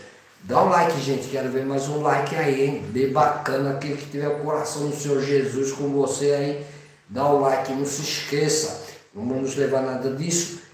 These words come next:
e nossa geração tem que ser uma geração bem bonita para mostrar um bom exemplo para todos, tá bom? E mostrar que o YouTube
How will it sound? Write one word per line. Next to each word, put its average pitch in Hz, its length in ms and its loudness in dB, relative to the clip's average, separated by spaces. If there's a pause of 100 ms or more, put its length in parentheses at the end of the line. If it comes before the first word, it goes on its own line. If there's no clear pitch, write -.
e 139 120 0
nossa 139 300 2
geração 143 480 2
tem 143 140 -6
que - 80 -8
ser 143 140 -4
uma 135 160 0
geração 131 480 0
bem 143 220 2
bonita 131 460 0
para 139 260 0
mostrar 135 500 2
um 131 140 2
bom 139 200 4
exemplo 131 400 2
para 139 240 -2
todos, - 560 -8 (420)
tá 120 120 -8
bom? - 680 4
E 123 60 -6
mostrar 135 380 -2
que - 120 -6
o 175 100 -4
YouTube 185 600 0